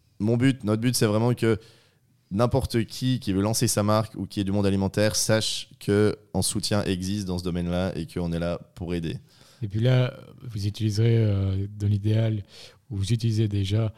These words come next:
Speaker 2: euh, principalement, j'imagine, les réseaux sociaux, parce que c'est, c'est là où ça tourne beaucoup. Peut-être les médias aussi,
Speaker 1: Mhm.
Speaker 2: euh, plus traditionnels. C'est, il y a plutôt une, une stratégie, euh, bien rodée par rapport à ça.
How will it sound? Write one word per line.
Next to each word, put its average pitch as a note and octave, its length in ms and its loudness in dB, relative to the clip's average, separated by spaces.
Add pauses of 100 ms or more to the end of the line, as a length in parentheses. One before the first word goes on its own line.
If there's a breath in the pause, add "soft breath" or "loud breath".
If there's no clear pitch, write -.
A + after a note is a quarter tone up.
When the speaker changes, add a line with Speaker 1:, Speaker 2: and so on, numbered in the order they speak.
(300 loud breath)
Speaker 2:
euh, F#2+ 480 -4 (240)
principalement, A2 600 0
j'imagine, G2+ 340 2
les G2+ 80 2
réseaux G2+ 260 2
sociaux, D3 420 -2 (180)
parce F#2+ 200 -6
que G#2 100 -6
c'est, F#2+ 220 -6
c'est F#2+ 220 -6
là G2 100 -2
où F#2+ 60 -6
ça F#2+ 140 -8
tourne G2 220 -4
beaucoup. A#2 300 -2 (520 loud breath)
Peut-être G#2 260 -2
les G#2+ 100 0
médias G#2 260 0
aussi, G2+ 360 -2
Speaker 1:
Mhm. G#2 80 0
Speaker 2:
euh, F#2+ 320 -2 (100)
plus G#2 160 -8
traditionnels. A2 800 0 (580 loud breath)
C'est, - 280 -6
il G2+ 220 0
y G2+ 60 0
a F#2+ 240 0
plutôt - 280 -4
une, A2 80 4
une G#2 240 2
stratégie, A2 680 -2
euh, G#2 360 0
bien G#2 200 0
rodée A2 240 0
par A2 120 -4
rapport G2+ 180 -6
à G2+ 40 -4
ça. C#3 220 -8